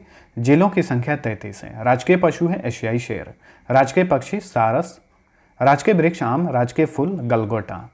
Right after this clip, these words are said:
यहाँ के मुख्य न्यायाधीश हैं विक्रमनाथ, डांडिया तथा गरबा। यहाँ के प्रमुख लोक नृत्य हैं गिर नेशनल पार्क, ब्लैक बक नेशनल पार्क, वंसदा नेशनल पार्क तथा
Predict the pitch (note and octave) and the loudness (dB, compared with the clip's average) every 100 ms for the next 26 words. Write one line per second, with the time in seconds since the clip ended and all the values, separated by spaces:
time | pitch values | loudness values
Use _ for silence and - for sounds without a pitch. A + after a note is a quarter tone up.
0 | _ _ _ _ _ _ C3 B2 C#3 C#3+ | _ _ _ _ _ _ 0 2 2 2
1 | - C#3+ C#3+ C3+ C3+ F#3 A#2+ A2+ B2+ B2+ | 2 2 2 2 0 -2 -2 0 2 2
2 | E3+ F3+ - _ _ _ _ - B2+ C#3 | 0 -4 -16 _ _ _ _ -2 2 4
3 | C3+ E3 F#3 C3+ B2+ D#3+ A#2+ G#2 G2+ F#2+ | 4 4 4 2 0 -2 -2 -4 -6 -12
4 | - _ _ _ - B2+ C3 D3+ F#3 B2 | -18 _ _ _ -4 0 0 0 0 2
5 | C3 D#3 A#2 A2+ A#2+ C3+ B2+ B2+ C3+ A#2+ | 2 2 0 0 2 2 0 0 -2 -2
6 | G#3 - _ _ _ - A#2+ D3 G3 F#3+ | -4 -8 _ _ _ -8 4 6 6 4
7 | C#3+ E3 D3 D3+ D3+ B2 B2+ C3 C3+ C3 | 0 -2 0 0 0 0 0 0 0 -2
8 | D3 C3 - C3 C#3+ F3 - - _ _ | 0 -4 -4 -2 -2 -2 -8 -20 _ _
9 | A#2+ C3+ D3+ - D3+ F#3 D#3 - D3+ D3+ | 0 2 2 2 2 4 2 -2 0 0
10 | D#3+ - B2 D3 F#3 - | -2 -2 -4 -4 -6 -10